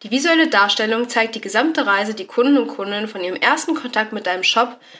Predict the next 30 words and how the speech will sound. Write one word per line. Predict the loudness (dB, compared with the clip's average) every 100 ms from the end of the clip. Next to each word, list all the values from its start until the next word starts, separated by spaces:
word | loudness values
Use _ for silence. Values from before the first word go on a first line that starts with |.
| -4
bis | -2 0
zur | 2
Kaufentscheidung | 2 0 -2 0 0 0 0
und | -4
darüber | -4 -6
hinaus | -2 -2 0
durchlaufen. | -2 -2 -2 -2 -6 -12 -6
Beim | -2
Customer | 2 2 2 2
Journey | 2 0 0
Mapping | -2 -2 -2 0
werden | 2 2
verschiedene | 0 0 2 2 2
Touchpoints, | 0 -2 -2 -2 -2 -2
Emotionen | 0 0 0 0 0 0
und | -2 -2
Handlungen | -4 -4 -4 -2
berücksichtigt. | 0 -2 -4 -8 -6 -8 -8 -16 _ _
Starte | 0 4 4 4
am | 2 2
besten | 0 0 -2 0
mit | 0
der | 0
Sammlung | 0 0 -2 -2
von | -2
Daten | 2 2 0
und | -6
Informationen | -4 -2 -2 -4 -4 -4
über | -4 -4
Kundeninteraktionen. | -4 -6 -4 -4 -2 -2 -4 -4 -4 -6